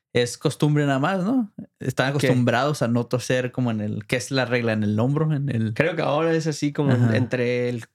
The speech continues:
Speaker 2: como en la parte de atrás del codo, ¿no?
Speaker 1: Ajá.
Speaker 2: O enfrente
Speaker 1: De
Speaker 2: del codo, no
Speaker 1: enfrente.
Speaker 2: sé. Ajá.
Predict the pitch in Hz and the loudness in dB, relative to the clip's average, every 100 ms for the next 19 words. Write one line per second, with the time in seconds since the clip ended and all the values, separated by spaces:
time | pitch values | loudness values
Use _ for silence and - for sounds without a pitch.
0 | _ 135 123 120 120 127 127 147 131 107 | _ -2 0 0 -2 -4 -2 -2 -4 -4
1 | 123 117 127 147 139 135 135 135 143 196 | -6 -4 -2 -2 -2 -2 0 0 0 -2
2 | - 110 104 131 123 120 127 123 110 117 | 0 2 2 0 -2 -4 -4 -2 -2 0
3 | 135 135 127 127 135 127 | 0 0 0 -4 -4 -4